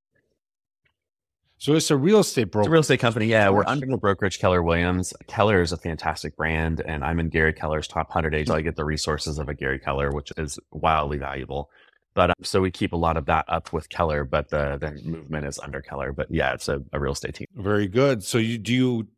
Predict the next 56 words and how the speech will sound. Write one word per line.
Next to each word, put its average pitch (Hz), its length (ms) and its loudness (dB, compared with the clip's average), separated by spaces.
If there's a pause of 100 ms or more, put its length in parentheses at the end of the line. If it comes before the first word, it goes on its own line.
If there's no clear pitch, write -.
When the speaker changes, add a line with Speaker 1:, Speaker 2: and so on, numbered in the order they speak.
(140)
Speaker 1:
you 107 180 -2
invest 113 400 0
yourself 110 480 -2
as 104 160 -4
Speaker 2:
I 110 40 -2
Speaker 1:
well? 73 80 -4
Speaker 2:
do. 76 220 -4 (560)
Yeah, 90 280 2
one 82 200 2
of 82 120 0
the, 78 380 0 (320)
<clears throat> 143 180 0 (280)
one 92 200 -2
of 90 60 -2
the 80 60 -2
perks - 520 -6
to 90 100 -8
being 82 160 -8
a 78 40 -6
real 80 100 -4
estate 80 200 -10
agent, 78 220 -4
actually, 85 300 -2
for, 85 380 2
at 87 100 -4
the 87 80 2
level 85 300 4
that 82 100 2
I've 82 120 4
been 82 80 -4
able 80 180 -4
to 78 60 -8
do 76 200 -2
it, 71 180 0 (420)
is 80 380 0
working 92 320 0
with 90 120 -4
a 87 40 -4
lot 85 180 6
of 76 80 0 (300)
brilliant 98 320 4
investors 87 540 0
that 82 100 0
are 82 80 2
far 117 380 0
smarter 76 340 -4
than 71 120 -6
myself 80 380 -2
and 80 80 -6
watching 80 300 2
how 78 160 -6
they 73 80 -4
operate 107 460 0
and - 80 -12
how 80 120 -4
they 78 360 0